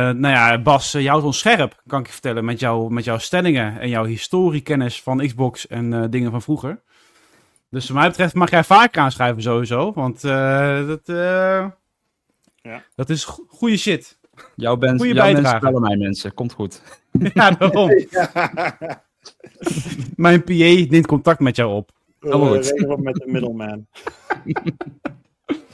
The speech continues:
Speaker 1: Goed, lieve kijkers, lieve luisteraars, hartstikke bedankt natuurlijk weer voor het luisteren naar deze podcast. Nummertje drie drie twee. Thirty-three. Ehm, volgende week zijn we terug met de Summer Game Fest. Er zijn er heel veel specials.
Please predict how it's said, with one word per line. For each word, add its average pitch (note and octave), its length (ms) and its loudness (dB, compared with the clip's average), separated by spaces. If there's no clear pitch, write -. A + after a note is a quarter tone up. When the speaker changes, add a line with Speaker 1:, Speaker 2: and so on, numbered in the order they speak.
Speaker 1:
Goed, A3 440 4
lieve G3+ 480 0
kijkers, F3+ 420 4
lieve D3 180 -4
luisteraars, D3+ 460 0
hartstikke C#3+ 280 -6
bedankt C3+ 220 -4
natuurlijk C3 100 -4
weer B2 120 -2
voor - 60 -10
het A#2+ 80 -6
luisteren A#2 300 -2
naar A2 80 -2
deze G#2+ 120 -8
podcast. C3 520 -2
Nummertje D3+ 260 -4
drie C#3 140 -6
drie D3 140 -6
twee. D#3+ 460 -2
Thirty-three. D#3 580 0
Ehm, B2+ 600 0
volgende G#3+ 340 2
week C3+ 280 2
zijn E3+ 180 -2
we D#3 60 0
terug C#3+ 340 -4
met C3+ 120 -6
de C3 60 -14
Summer D3 260 -4
Game D#3+ 160 0
Fest. F3+ 260 -6
Er - 60 -18
zijn D#3 160 -4
er D3 60 0
heel D#3+ 140 0
veel C#3 80 -4
specials. - 720 -4